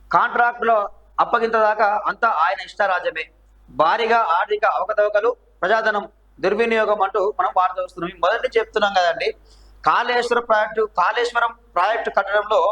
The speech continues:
ఎవ్వరు కూడా వ్యతిరేకించ-, వ్యతిరే-, వ్యతిరేకించడం లేదు, అందులో ఎలాంటి డౌట్ లేదు. అక్కడ క్లియర్, ఎందుకంటే మన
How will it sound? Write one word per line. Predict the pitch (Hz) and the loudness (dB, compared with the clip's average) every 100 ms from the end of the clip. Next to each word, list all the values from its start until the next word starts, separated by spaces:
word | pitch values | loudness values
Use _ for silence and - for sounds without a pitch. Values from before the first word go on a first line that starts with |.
| - _ _ _ | -2 _ _ _
ఎవ్వరు | 143 175 180 262 262 240 | -4 -4 0 2 2 2
కూడా | 233 254 | 2 0
వ్యతిరేకించ-, | 214 214 226 208 - - _ | -2 -2 -4 -6 -20 -20 _
వ్యతిరే-, | 165 214 233 | 0 2 2
వ్యతిరేకించడం | 196 240 254 247 220 220 | 2 2 0 0 -2 0
లేదు, | 190 156 _ _ - | -4 -6 _ _ -4
అందులో | - 226 269 233 | -2 2 2 2
ఎలాంటి | 220 226 226 208 | 2 0 -2 0
డౌట్ | 180 240 220 | 0 2 -2
లేదు. | 165 - _ _ _ _ - - - - - - | -4 -8 _ _ _ _ -20 -20 -20 -20 -8 -2
అక్కడ | 202 262 254 | -2 -2 0
క్లియర్, | 262 240 - _ _ _ - - - - | 0 0 -6 _ _ _ -20 -20 -18 -6
ఎందుకంటే | 175 233 247 | -2 0 0
మన | 247 | 0